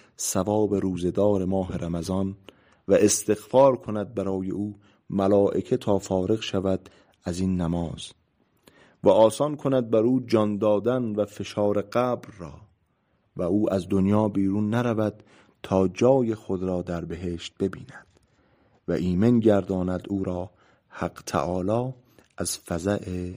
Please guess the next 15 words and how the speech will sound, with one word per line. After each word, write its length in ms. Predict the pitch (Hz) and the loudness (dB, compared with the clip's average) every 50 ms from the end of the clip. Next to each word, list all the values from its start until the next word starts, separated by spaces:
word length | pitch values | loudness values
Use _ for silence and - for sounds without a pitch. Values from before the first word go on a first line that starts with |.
| - _ - | -14 _ -18
اکبر. 480 | - - - - - - - - - _ _ _ _ _ _ _ _ _ _ _ _ _ _ _ _ _ _ _ _ _ _ _ _ _ _ _ _ _ _ - - - - | -18 -16 -18 -18 -18 -18 -18 -20 -20 _ _ _ _ _ _ _ _ _ _ _ _ _ _ _ _ _ _ _ _ _ _ _ _ _ _ _ _ _ _ -20 -18 -2 2
و 80 | 117 120 | 2 4
همچنین 480 | 143 160 175 170 - 175 160 151 151 | 4 2 0 -2 -2 -2 -2 -2 -4
شیخ 340 | 147 - - 143 139 135 - | -4 -2 -4 -4 -2 -2 -4
کفعمی 640 | 123 - - 113 104 - - - 113 113 123 135 127 | -4 -2 -2 -2 -2 -2 -6 -8 -4 -2 0 0 0
از 160 | - 104 101 95 | 0 -2 -4 -2
حضرت 400 | 92 95 95 98 110 123 123 131 | -4 -4 -2 0 0 0 2 2
رسول 480 | 110 101 98 - - - 127 123 120 | 2 0 0 0 -2 -2 -2 -2 -2
صلی 300 | - - - 98 101 101 | -4 -2 -2 0 2 2
الله 460 | 117 123 117 113 107 98 92 92 95 | 2 2 2 2 2 2 2 0 -4
علیه 380 | 98 95 101 117 123 120 117 107 | -6 -4 -2 -2 -2 -2 -2 -2
و 60 | 95 | -2
آله 260 | 95 90 92 90 92 | -2 -2 -2 -4 -6
و 120 | 87 92 87 | -6 -8 -8
سلم 480 | - - 87 90 90 107 113 117 117 | -8 -6 -4 -4 -2 -2 -2 -2 -4